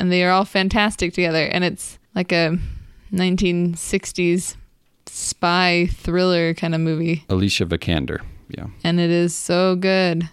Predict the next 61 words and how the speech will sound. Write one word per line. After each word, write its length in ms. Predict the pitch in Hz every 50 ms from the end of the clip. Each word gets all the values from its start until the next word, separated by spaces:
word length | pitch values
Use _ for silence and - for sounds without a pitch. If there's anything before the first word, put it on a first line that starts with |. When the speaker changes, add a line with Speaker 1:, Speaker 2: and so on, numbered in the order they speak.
| _ -
Speaker 2:
It's 120 | - -
based 200 | - 110 113 - 123
on 60 | 104
an 40 | 87
old 160 | 82 78 -
T 100 | - 87
V 100 | 87 85
show. 180 | - - -
I 20 | 65
don't 260 | 90 - - - -
know 60 | -
Speaker 1:
We 80 | - 247
Speaker 2:
if 20 |
you 60 | 294
knew 60 | 294 311
that. 60 | 294
Speaker 1:
watched 220 | 294 - - - -
it 240 | 233 214 - - _ _ -
from, 360 | - - - 190 190 185 175
yeah, 220 | - 202 208 214 208
I 40 | 208
remember 220 | 208 196 185 175
you 60 | 165 170
telling 200 | - 185 175 175
me 60 | 165
that. 220 | 151 143 - - _ _ _ -
Um, 400 | 190 185 185 175 165 165 170 160 - - - _ _ -
we 80 | 233
watched 220 | 254 285 285 - -
it 40 | 226
recently, 400 | 247 262 202 196 175 170 165 156
so 160 | - - 190
it's 100 | 190 -
on 180 | - 208 214 226
something. 440 | - 196 190 190 - 165 - 175 170 - - - _
Speaker 2:
No, 200 | - 107 110 107 110
my 120 | 110 107
parents 360 | 104 - - 107 98 87 -
own 180 | - 85 80 80
it, 140 | 78 - -
so 120 | - 87
I 20 | 87
think 120 | 175 -
we 60 | -
just 160 | - 175 175
Speaker 1:
Oh, 80 | 170 -
Speaker 2:
borrow 280 | - 67 69 64 58 58
Speaker 1:
we 60 | -
Speaker 2:
it. 80 | -
Speaker 1:
borrowed 380 | 165 165 156 160 165 170 175 180
it. 140 | 185 - - 190 - - - - _ _
Speaker 2:
But 120 | - - 101
I, 160 | 110 113 - -
I 140 | 85 95 113
liked 300 | 123 101 90 85 - -
it. 180 | 95 104 - - _ _ _ _ _ -
A 80 | -
lot 100 | 92 95 101
of 40 |
people 200 | 101 117 107 113
didn't 240 | 104 101 101 - -